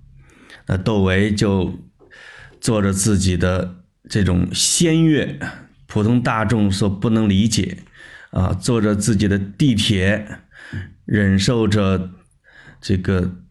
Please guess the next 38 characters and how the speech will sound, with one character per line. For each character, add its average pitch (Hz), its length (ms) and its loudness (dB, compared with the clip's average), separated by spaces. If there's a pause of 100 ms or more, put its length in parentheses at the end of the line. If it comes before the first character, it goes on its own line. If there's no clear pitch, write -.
(240)
网 107 300 2
友 120 160 2
们 98 280 2
对 107 160 0
他 104 120 2
的 104 120 2
评 101 400 0
判 104 400 -2
和 - 260 -4
指-， 98 540 -2
指 113 260 0
点 123 320 -2 (720)
啊， - 280 -6 (100)
尤 117 200 2
其 123 160 0
是 110 140 2
每 101 240 0
当 110 380 0
王 101 180 0
菲 107 560 0 (300)
出 - 240 -2
什 101 120 2
么 98 80 2
消 98 240 0
息， 98 260 0
大 92 180 -2
家 95 100 0
都 98 100 0
要 101 140 0
把 90 400 -4 (640)
窦 104 200 0
唯 95 240 2
拉 101 260 0
出 101 160 -2
来 90 160 0
陪 92 460 0
一 104 80 0
番。 92 480 -4